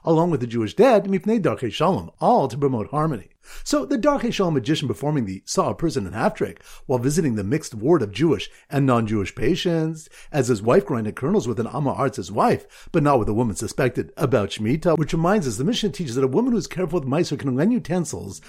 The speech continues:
to an Amma Artz's wife who's unreliable regarding Meiser and may even grind or sort with her, but she may not grind or sort with a woman who's Chashuda al Shvis, suspected of violating Shemitah. Abai explains why we're more lenient regarding assisting an Amma Artz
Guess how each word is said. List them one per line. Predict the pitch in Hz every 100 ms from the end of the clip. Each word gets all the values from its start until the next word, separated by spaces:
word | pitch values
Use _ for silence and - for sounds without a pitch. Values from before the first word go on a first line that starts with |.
| - -
to | 160
an |
Amma | 143 160
Artz's | 147 - 113
wife | 117 123 113
who's | 139 147
unreliable | 139 113 117 131 107 92
regarding | 104 98 92
Meiser | 151 220 - 127 - -
and | 160
may | 170
even | 185 226 262
grind | 147 175 180 170
or | - 165
sort | - 226 277
with | 196 120
her, | 120
but | 156
she | 180
may | 170
not | 165 226 -
grind | 139 135
or | 135
sort | - 226 127
with | 135
a | 156
woman | 190 180 113 123 - -
who's | 165 -
Chashuda | 151 131 269 208
al | 117 104
Shvis, | - 247 123 - - -
suspected | - - 214 220 135
of |
violating | 120 123 113 101
Shemitah. | 101 160 196 - - - - -
Abai | 110 170 175
explains | - 196 147
why | 127 131
we're | 123
more | 131 123
lenient | 185 214
regarding | 127 131 120 120
assisting | - 190 151
an | 123
Amma | 101 -
Artz | 214 190 160